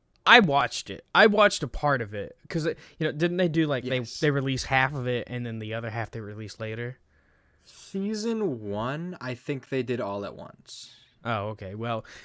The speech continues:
Speaker 1: anyway, w-, as it was coming out, I watched it about halfway through the season, and I actually, I think I did watch up to where they had it, but then I stopped. I, I just lost interest in the show.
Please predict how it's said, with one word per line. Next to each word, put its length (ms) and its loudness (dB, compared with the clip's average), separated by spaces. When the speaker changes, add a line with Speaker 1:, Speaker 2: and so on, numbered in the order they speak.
Speaker 1:
anyway, 400 2
w-, 180 -6
as 260 12
it 80 10
was 140 6
coming 320 2
out, 380 0
I 160 10
watched 400 4
it 40 -2
about 260 0
halfway 400 0
through 200 -8
the 120 -8
season, 580 -6
and 120 -6
I 100 -6
actually, 460 -2
I 60 -8
think 300 -8
I 100 -6
did 360 -2
watch 300 0
up 320 -4
to 460 -8
where 180 -6
they 160 -6
had 280 -2
it, 220 -8
but 140 -10
then 360 -8
I 100 -10
stopped. 840 -6
I, 380 -12
I 40 -8
just 240 -12
lost 280 -8
interest 480 -14
in 80 -14
the 80 -12
show. 500 -8